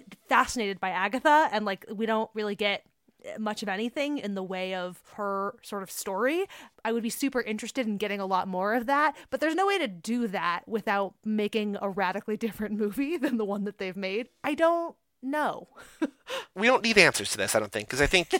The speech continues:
Speaker 2: it's the
Speaker 1: <laughs>
Speaker 2: kind of movie that, uh, you know, if it works for you, it works for you, kind of, right? So, Dan, what about you? Is there, is there something about this that you think that you would fix or change or improve or remove, or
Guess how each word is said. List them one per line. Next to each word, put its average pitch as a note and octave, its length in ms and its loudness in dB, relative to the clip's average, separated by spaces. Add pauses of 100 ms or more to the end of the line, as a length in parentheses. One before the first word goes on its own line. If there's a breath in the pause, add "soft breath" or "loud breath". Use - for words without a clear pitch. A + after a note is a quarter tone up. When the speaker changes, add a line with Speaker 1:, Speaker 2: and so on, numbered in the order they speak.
Speaker 2:
it's - 240 2
the - 140 6
Speaker 1:
<laughs> - 80 4
Speaker 2:
kind C#4+ 120 10
of C#4 60 4
movie C#4 240 2
that, A#3+ 420 10
uh, B3 320 12
you - 60 -4
know, B3 60 4
if A#3+ 100 6
it A#3+ 80 8
works B3 200 4
for D4+ 100 0
you, D#4+ 100 2
it - 20 2
works F4+ 200 6
for - 100 -2
you, - 100 -6
kind - 200 2
of, - 80 -10
right? A#3 200 10
So, C#3+ 460 6
Dan, B3 180 12
what D4 100 12
about E4+ 160 12
you? G#3+ 120 6
Is D#3+ 80 6
there, G3+ 160 12
is F#3+ 140 2
there G#3 80 0
something C#4 240 4
about A3+ 180 8
this G#3+ 140 2
that - 160 2
you D#3+ 100 -4
think F3 220 -2
that D#3 200 6
you D3+ 140 -4
would D3 160 0
fix - 360 0
or D3+ 60 2
change D#3+ 560 0
or C3+ 100 2
improve D#3 760 -2
or A2 160 0
remove, D3+ 720 -2
or A2 300 2